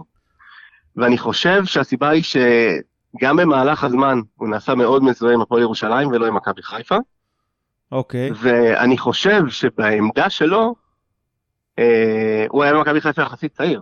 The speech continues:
Speaker 1: בעמדה שלו, אני חושב שאחרי זה היו, אה, זרים מאוד גדולים שהם יותר זכורים, אנחנו נוטים לזכור יותר את החדשים יותר, מאשר את הישנים.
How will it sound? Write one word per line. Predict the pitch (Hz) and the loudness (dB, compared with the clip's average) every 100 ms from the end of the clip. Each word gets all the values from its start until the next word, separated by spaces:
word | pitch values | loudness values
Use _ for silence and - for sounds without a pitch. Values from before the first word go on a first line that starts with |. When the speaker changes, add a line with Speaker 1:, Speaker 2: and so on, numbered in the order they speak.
| 107 170 113 | -10 -10 -4
Speaker 1:
בעמדה | 107 110 175 | -2 0 -2
שלו, | - 156 214 226 226 _ _ _ _ _ | 2 2 4 2 -2 _ _ _ _ _
אני | 123 | -10
חושב | - 170 | -4 -2
שאחרי | 160 - 165 | -2 0 0
זה | 160 | 2
היו, | 156 151 180 160 156 | 4 4 4 4 2
אה, | 131 123 117 | 2 0 0
זרים | 120 147 | 0 2
מאוד | 151 156 | 2 2
גדולים | - 131 147 131 | 0 2 2 2
שהם | - 107 | 0 -2
יותר | 110 143 | 0 -2
זכורים, | 135 - 131 139 110 | -2 -6 0 2 0
אנחנו | 104 113 | -2 -4
נוטים | 107 107 - 151 | -4 -4 -2 0
לזכור | 135 - 147 | 0 0 0
יותר | 135 143 | 0 0
את | 135 | -2
החדשים | - 123 110 147 135 | -4 -8 -4 0 0
יותר, | 117 117 120 | 0 -2 -2
מאשר | 117 110 123 | -4 -2 -4
את | 123 | -2
הישנים. | 113 110 - 123 107 | -2 -2 0 0 0